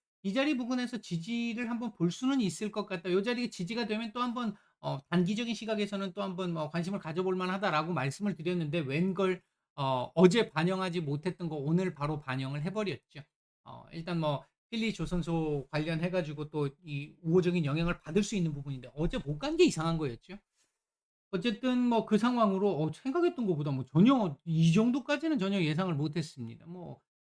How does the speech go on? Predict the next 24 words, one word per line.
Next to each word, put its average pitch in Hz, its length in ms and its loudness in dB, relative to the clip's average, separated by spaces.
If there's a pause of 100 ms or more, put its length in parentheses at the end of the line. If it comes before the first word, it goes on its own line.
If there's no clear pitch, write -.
(180)
상한가 233 480 0
부근, 170 440 -2
부근까지 180 440 0
갔는데 151 460 -4
좀, 190 220 -6 (400)
어, 123 340 -4
찝찝한 262 500 0
건 147 200 -2
이 165 180 4
정도까지 277 480 2
올렸으면 208 440 2
상한가 247 440 0
마감을 165 460 0
해야 311 200 2
되는 247 180 -4
게 180 60 -2
맞는데 123 460 -6
고-, 165 260 -10
그건 202 240 -6
조금 220 220 -8
찝찝합니다. 185 920 -10
그건 147 220 -14
좀 147 140 -10
찝찝한데 165 760 -6